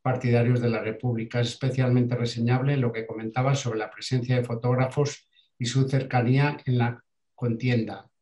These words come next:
En torno a ello se ha conformado todo un mito, especialmente de las figuras de Robert Capa, que era el seudónimo que agrupaba a Gerda Taro y a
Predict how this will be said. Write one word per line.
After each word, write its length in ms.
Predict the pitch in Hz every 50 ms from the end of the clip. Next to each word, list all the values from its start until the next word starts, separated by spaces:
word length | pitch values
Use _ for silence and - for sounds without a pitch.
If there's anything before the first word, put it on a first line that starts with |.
| _ _ _ _ _ _ _ _ _ - _ _ -
En 160 | 131 120 117
torno 320 | 120 131 123 127 131 127 127
a 100 | 131 143
ello 160 | 151 160 160
se 120 | 139 - 131
ha 60 | 113
conformado 680 | 123 123 - - 123 120 123 131 139 135 131 123 123 -
todo 180 | 135 135 117
un 160 | 123 123 120 127
mito, 260 | 143 147 - - 160
especialmente 720 | - - - 123 117 - 127 123 120 123 135 127 120 143
de 60 | 135
las 180 | 120 117 113 -
figuras 340 | - 117 113 127 127 123 117
de 80 | 113
Robert 300 | 117 117 117 113 117 - -
Capa, 420 | - 135 135 - 151 151 147 - - - - _ -
que 100 | - 135
era 140 | 127 131 127
el 60 | 120
seudónimo 760 | - - 120 117 117 120 120 120 120 117 117 113 113 113 -
que 160 | - 117 113
agrupaba 520 | 113 113 113 113 - 113 117 113 113 110
a 60 | 110 -
Gerda 320 | - 123 117 113 113 113
Taro 240 | - 117 117 113 117
y 100 | 113 110
a 240 | 110 110 107 104